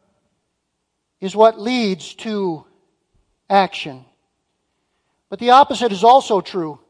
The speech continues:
No obligation and no passion leads to no action. May I ask us this morning, which group are we in? Obligation plus passion will lead to action.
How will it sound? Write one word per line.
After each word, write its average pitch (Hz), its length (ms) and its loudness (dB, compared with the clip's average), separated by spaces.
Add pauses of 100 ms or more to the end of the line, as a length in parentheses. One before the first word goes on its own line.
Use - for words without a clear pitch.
(1120)
No 269 240 6
obligation 233 960 -2
and 214 500 -4
no 269 300 2
passion 185 760 -2
leads 220 480 -10
to 190 400 -8
no 196 460 -2
action. 147 600 -8
May 170 120 -10
I 190 80 -4
ask 220 300 -2
us 190 180 -6
this - 280 -18
morning, 208 460 -8 (420)
which - 180 -20
group 220 220 -10
are 165 80 -4
we 170 220 -6
in? 208 200 -12 (2000)
Obligation 269 720 2
plus 220 240 0
passion 208 560 2
will 185 100 -4
lead 202 180 -4
to 196 60 2
action. 185 600 0